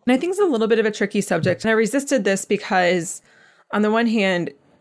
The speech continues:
who am I to determine whether or not someone is coachable, right? Like, I'm not the god of all coaching or the goddess of all coaching. I don't get to decide who on this earth is coachable and who is not coachable. At the same time,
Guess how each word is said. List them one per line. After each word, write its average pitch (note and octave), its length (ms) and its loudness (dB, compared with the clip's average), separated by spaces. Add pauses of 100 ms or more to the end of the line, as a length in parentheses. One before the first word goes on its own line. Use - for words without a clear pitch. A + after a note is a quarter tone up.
(100)
who A#3+ 200 2
am G#3 140 0
I F3+ 480 0
to E3+ 640 0 (300)
determine F3+ 480 0
whether E3+ 260 2
or E3 40 0
not D#3 300 -2
someone E3+ 540 2
is D#3+ 540 0 (120)
coachable, - 600 0 (440)
right? F#3+ 200 2
Like, F#3+ 200 0
I'm G3 140 2
not G#3 220 -2
the G#3 40 2
god F3 300 2
of E3+ 140 0
all E3 140 0
coaching E3+ 500 -2
or E3 80 2
the E3 80 -2
goddess E3+ 480 0
of E3+ 120 0
all D#3+ 200 0
coaching. F3 480 -2
I F3 140 0
don't F3 160 0
get F3 140 -4
to F3 80 -2
decide E3 640 0
who G#3 140 2
on F3+ 140 0
this F3 180 -4
earth F3 340 0
is - 140 0
coachable E3+ 640 2
and E3+ 140 -4
who F3 140 0
is F3 120 0
not F3 220 0
coachable. E3+ 560 0 (640)
At C#4+ 100 2
the C#4 60 2
same E4 200 2
time, A3 400 2